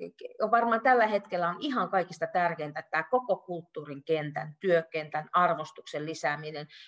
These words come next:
ja niiden ihmisten näkeminen, tunnistaminen ja tunnustaminen, että kulttuuri on arvokasta, taide on tärkeätä ja et myö kuitenkin vaikka mitä huuellaan mistäkin puskista,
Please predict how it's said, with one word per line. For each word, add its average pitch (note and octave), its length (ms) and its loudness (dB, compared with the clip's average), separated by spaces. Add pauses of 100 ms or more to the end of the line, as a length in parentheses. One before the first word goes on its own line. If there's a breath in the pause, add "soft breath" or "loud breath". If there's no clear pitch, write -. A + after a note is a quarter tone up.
ja F#3 100 6
niiden G#3 380 -2
ihmisten F3+ 560 -4
näkeminen, E3+ 760 -4
tunnistaminen D#3+ 720 -2
ja D#3+ 80 -2
tunnustaminen, E3 840 -6 (300 loud breath)
että F#3+ 180 2
kulttuuri B3 480 2
on F3+ 240 0
arvokasta, E3 760 0 (180)
taide A3 460 4
on D#3 200 -6
tärkeätä D#3 720 0 (300 soft breath)
ja F3+ 80 -2 (280)
et F#3+ 200 -4
myö G3 300 0 (220 loud breath)
kuitenkin F#3 560 0
vaikka F3+ 260 0
mitä A3 340 2
huuellaan F3 540 0
mistäkin D#3+ 480 -6
puskista, - 560 -8